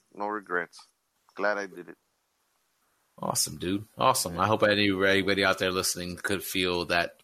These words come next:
Speaker 2: same way. Like, if they just had doubts or whatever about joining in a hangout or whatever, or just, you know, just get in there, you know, communicate, you know, put a post in the Facebook group if you haven't done it before.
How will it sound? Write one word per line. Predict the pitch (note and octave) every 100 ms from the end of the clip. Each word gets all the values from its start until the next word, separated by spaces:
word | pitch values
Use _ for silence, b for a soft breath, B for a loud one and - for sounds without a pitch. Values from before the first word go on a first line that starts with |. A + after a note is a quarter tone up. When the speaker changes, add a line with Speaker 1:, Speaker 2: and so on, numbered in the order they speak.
| _ _
Speaker 2:
same | - A2 G2 F2+
way. | F2+ E2+
Like, | D#2+ E2
if | E2+ -
they | F2+ E2+
just | D#2+ F2 -
had | F#2+ F#2
doubts | - G2 G2+ F#2+
or | G2+
whatever | F2+ G2 G#2 G#2
about | F2+ F2+ F2
joining | D#2+ G2+ F#2+ F2+
in | E2
a |
hangout | F#2+ C3 C3+ C3+ C3+ C3
or | A#2
whatever, | G#2+ A#2 A#2+ A#2+ A2+
or | G2+
just, | F#2+ - B B B
you | -
know, | B2
just | A#2+ A#2+
get | A2+ F#2
in | F2+
there, | F2 F#2 F#2 F2+
you | F#2+
know, | F#2 F2+
communicate, | - G2 G2 F#2+ - F#2+ F2+ -
you | F2+ B2+
know, | A#2+
put | F#2+ - A2+
a |
post | - G2+ F#2+ -
in |
the | E2+
Facebook | - E2+ - F2+
group | - F#2 F#2
if | F2 F2
you | F2+
haven't | F2 D#2+ E2
done | E2+ E2+
it | -
before. | - E2+ D#2+ D#2+